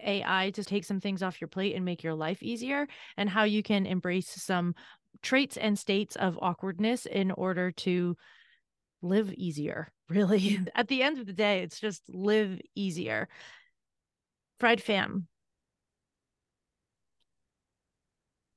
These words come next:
Speaker 1: one of the most important and most frequent things that we say around here is that small steps are the best steps. Small steps. I didn't know that we were going into this today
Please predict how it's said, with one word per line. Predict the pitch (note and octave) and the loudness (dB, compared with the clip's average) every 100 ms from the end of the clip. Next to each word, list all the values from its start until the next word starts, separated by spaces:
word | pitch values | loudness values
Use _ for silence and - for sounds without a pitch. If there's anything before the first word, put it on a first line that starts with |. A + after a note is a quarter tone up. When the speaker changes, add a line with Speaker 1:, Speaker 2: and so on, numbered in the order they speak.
| - | 0
Speaker 1:
one | G3+ A#3 | 2 4
of | F#3+ | 2
the | G#3+ G#3 G3+ | 2 2 2
most | G#3 A3 A#3 | 4 4 2
important | A3+ G#3 F#3+ F#3 E3+ - _ _ | 0 0 0 0 -4 -6 _ _
and | G3 G3+ | 0 0
most | G#3+ - | 0 -2
frequent | A3 G3 F3+ | -4 -4 -4
things | - - - - - _ | -6 -6 -10 -14 -20 _
that | - | -4
we | - | -4
say | F#3+ F#3 - - - | -2 -2 -2 -4 -4
around | F#3+ F3+ E3+ | 0 2 0
here | D#3 E3 - F#3 - | -2 -2 -4 -6 -4
is | F#3 | -2
that | F3 D#3+ - | 0 -2 -4
small | - F3+ F3 | 0 2 2
steps | - D#3 - | 0 -2 -2
are | E3 | -2
the | D#3 | -2
best | D#3 - | -4 -4
steps. | - - - - _ _ _ _ _ - | -6 -6 -8 -14 _ _ _ _ _ -14
Small | - - D3 | -6 -2 -2
steps. | D3+ - - - - _ - - - - _ _ _ _ _ _ - | -2 -6 -6 -10 -14 _ -20 -20 -20 -20 _ _ _ _ _ _ 2
I | G#3 C4+ | 4 4
didn't | A3 G#3 G3+ | 4 4 4
know | F#3 F3+ F3 F3 D#3+ | 4 4 4 0 -2
that | D#3+ | -4
we | E3+ | -2
were | D#3+ | -2
going | D#3 E3 E3 | -2 -2 -2
into | - F3+ F#3 F3+ | -2 0 0 0
this | E3+ - | -4 -4
today | - E3 D#3+ D#3 D3+ D#3 | -6 -2 -2 -2 -2 -6